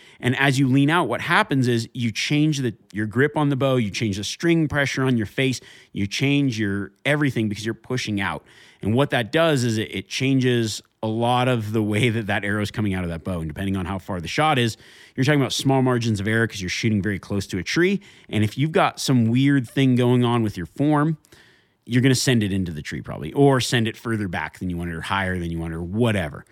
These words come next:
This is one that I see where it's, like, a gimme shot, and a guy either hits the tree or makes a marginal shot,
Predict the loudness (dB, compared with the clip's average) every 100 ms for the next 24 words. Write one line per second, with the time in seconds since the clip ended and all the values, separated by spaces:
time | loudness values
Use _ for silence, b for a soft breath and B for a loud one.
0 | b b b b b b b b b _
1 | _ 2 2 4 2 4 2 2 2 0
2 | 0 2 2 4 0 0 -4 -6 -4 -6
3 | 2 4 6 4 2 0 0 -2 -4 -2
4 | 0 2 4 4 2 -2 -4 0 0 0
5 | -4 0 4 4 4 2 0 2 2 2
6 | -2 -2 0 2 2 -2 -6 _ _ _
7 | _ -2 2 4 4 4 2 0 -2